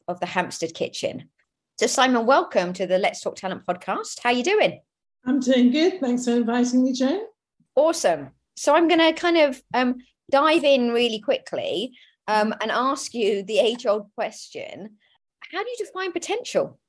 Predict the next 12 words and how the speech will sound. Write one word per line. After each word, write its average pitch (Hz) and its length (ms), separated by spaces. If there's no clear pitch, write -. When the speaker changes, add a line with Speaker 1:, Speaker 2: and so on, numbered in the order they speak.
Speaker 2:
Um, 277 380
organically, 254 880
authentically. 247 960
So 262 920
basically, 262 1700
um, 226 520
before 294 280
I 294 60
even 247 140
started 233 440
this 220 160
business, 214 720